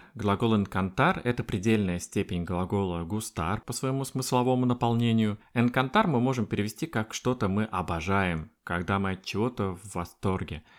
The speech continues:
Это будет encantar. Я могу сказать, что моим друзьям очень понравилось путешествие в Испанию. Мы можем сказать так.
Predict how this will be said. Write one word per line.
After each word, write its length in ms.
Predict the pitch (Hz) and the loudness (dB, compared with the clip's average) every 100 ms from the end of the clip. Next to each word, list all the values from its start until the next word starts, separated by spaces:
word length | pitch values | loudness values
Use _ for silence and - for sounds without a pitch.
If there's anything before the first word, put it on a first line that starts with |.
| - _ | -20 _
Это 180 | 117 117 | -4 -2
будет 320 | 92 107 104 | 2 0 0
encantar. 720 | 95 90 - 82 82 87 78 - _ _ _ _ | -4 -4 -4 -6 -2 -4 -4 -10 _ _ _ _
Я 140 | 117 | 0
могу 200 | 156 127 | 2 0
сказать, 280 | 123 - 123 | -2 -2 -2
что 160 | - 92 | -2 0
моим 380 | 90 101 107 92 | 2 4 4 2
друзьям 800 | 101 92 90 82 85 151 185 - | 0 0 -4 -4 -2 -2 -2 -4
очень 360 | - 131 156 180 | 2 2 2 -2
понравилось 580 | 156 95 92 101 139 143 | 0 0 2 2 2 -2
путешествие 760 | - 104 98 104 107 - 135 | -8 -8 -2 -2 -2 0 0
в 80 | 107 | 0
Испанию. 680 | 98 - 78 78 101 131 165 - _ | -2 -4 -6 0 0 0 -4 -14 _
Мы 120 | 107 | 2
можем 260 | 113 117 110 | 4 4 -2
сказать 380 | - 101 98 - | -4 -2 -2 -2
так. 340 | 82 120 - | -4 -4 -6